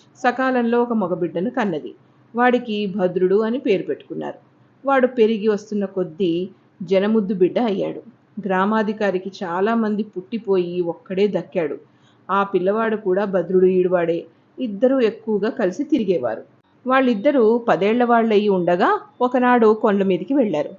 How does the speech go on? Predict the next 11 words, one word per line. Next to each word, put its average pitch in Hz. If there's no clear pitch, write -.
కొండ 285
ఎక్కేటప్పుడు 240
కర్మచాలక 190
గ్రామాధికారి 220
కొడుకు 190
కాలు 190
జారి 180
కింద 208
ఉన్న 208
అగాధంలో 170
పడిపోయాడు. 175